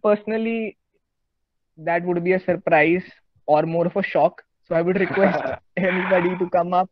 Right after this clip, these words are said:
Speaker 2: Let's talk, let's start with the backbenchers. <laughs>
Speaker 1: With the backbenchers? Okay,
Speaker 2: Yeah.
Speaker 1: right. Should I start taking names right now? Do you allow me, sir?
Speaker 2: Yeah.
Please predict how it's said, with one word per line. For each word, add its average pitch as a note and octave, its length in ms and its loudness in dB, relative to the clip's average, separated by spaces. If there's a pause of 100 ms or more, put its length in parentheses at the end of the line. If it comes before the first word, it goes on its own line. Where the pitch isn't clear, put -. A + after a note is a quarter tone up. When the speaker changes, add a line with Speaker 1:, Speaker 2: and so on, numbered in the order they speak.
Speaker 2:
Let's F3 300 8
talk, F#3 200 10
let's F#3+ 240 6 (220)
start D3+ 260 8
with D#3+ 100 4
the E3+ 80 8
backbenchers. C#3 680 4
<laughs> - 40 -20 (1800)
Speaker 1:
With F#3 160 -8
the B3 60 -6
backbenchers? B3 720 2 (600)
Okay, A3 760 2
Speaker 2:
Yeah. - 140 4
Speaker 1:
right. F#3 340 0 (380)
Should G#3+ 160 -4
I C#4 220 2 (140)
start A3 340 -2 (260)
taking A#3 340 0
names A3 340 -2
right A#3+ 260 0
now? G#3+ 400 0 (240)
Do G3 120 0
you A3+ 240 0
allow F#3+ 260 4
me, B3+ 240 -4
sir? A#3+ 280 0
Speaker 2:
Yeah. B2+ 280 6